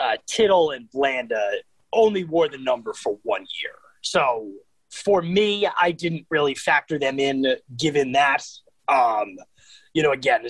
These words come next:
as the few of these episodes I've done so far, I know different people interpret this different ways, and, and some may look at the player overall and not really focus on the, you know, how long he wore the uniform. But for me, those guys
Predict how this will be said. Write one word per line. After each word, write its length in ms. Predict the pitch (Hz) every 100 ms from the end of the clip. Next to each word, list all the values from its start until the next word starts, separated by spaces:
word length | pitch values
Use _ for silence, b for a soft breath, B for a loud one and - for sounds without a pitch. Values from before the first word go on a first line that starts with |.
| 117
as 300 | 117 113 -
the 100 | 131
few 220 | - 175
of 60 | 147
these 180 | 135 123
episodes 400 | 120 - 135 117
I've 140 | 117
done 180 | 214 190
so 180 | 170 156
far, 460 | - 151 143 135 - _ _ _ _ _ _ _ _ - -
I 60 | 214
know 140 | 185
different 320 | 156 185 151
people 320 | - 175 151 131
interpret 480 | 123 180 170 147
this 180 | - 135
different 320 | - 151 233
ways, 460 | - 220 196 170 147
and, 200 | 123 120 131
and 160 | 117
some 220 | - 160
may 160 | 147 127
look 280 | 127 127 -
at 180 | 117 110 _ _ _ _ _ _
the 80 | -
player 420 | - 208 170 151
overall 640 | 135 127 160 190 185 170 147
and 80 |
not 180 | 139 135
really 160 | 135 120
focus 380 | - 170 165 160
on 140 | 143
the, 100 | 139 123 _ _
you 100 | 147
know, 80 | 123
how 160 | 117 160
long 260 | 147 147
he 80 | 139
wore 200 | 139 147
the 80 | 120
uniform. 580 | 135 165 160 - 156 147
But 160 | 135
for 100 | -
me, 480 | 160 175 196 180 165
those 220 | 156 151
guys 420 | 135 143 135 135